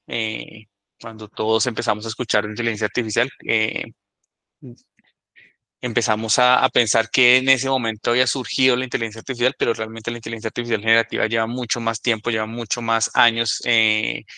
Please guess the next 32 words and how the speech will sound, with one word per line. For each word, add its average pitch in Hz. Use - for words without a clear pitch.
tratando 110
de 123
madurar. 117
Y 117
es, 120
y 127
la 117
palabra 110
madurar 120
es 110
muy 117
importante 131
porque, -
pues, -
es 110
lo 113
que -
ha 120
tratado 120
de 120
hacer 110
Google 117
con, 113
con 110
su 117
inteligencia 107
artificial, 123
eh, 110
generativa, 113
y 123
es -
que 113